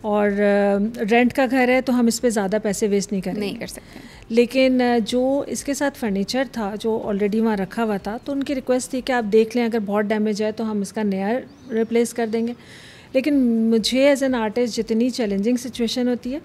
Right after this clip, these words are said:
Speaker 1: उतना ही मज़ा आता है। मैंने उसी के ही पुराने फर्नीचर को, जो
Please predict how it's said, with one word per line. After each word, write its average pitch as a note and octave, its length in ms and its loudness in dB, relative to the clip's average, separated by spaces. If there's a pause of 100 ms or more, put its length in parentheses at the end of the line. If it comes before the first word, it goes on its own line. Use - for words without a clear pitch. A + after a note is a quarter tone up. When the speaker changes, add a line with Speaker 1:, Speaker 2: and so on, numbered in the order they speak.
(420)
Speaker 1:
उतना A3+ 200 0
ही B3 60 6
मज़ा G#3+ 320 2
आता G3+ 160 -2
है। C4+ 60 -2
मैंने A#3 380 2
उसी C4 440 -4
के C#4 180 -4
ही A#3+ 220 0
पुराने G#3+ 440 0
फर्नीचर G#3 460 0
को, G#3+ 220 -2
जो A3 520 2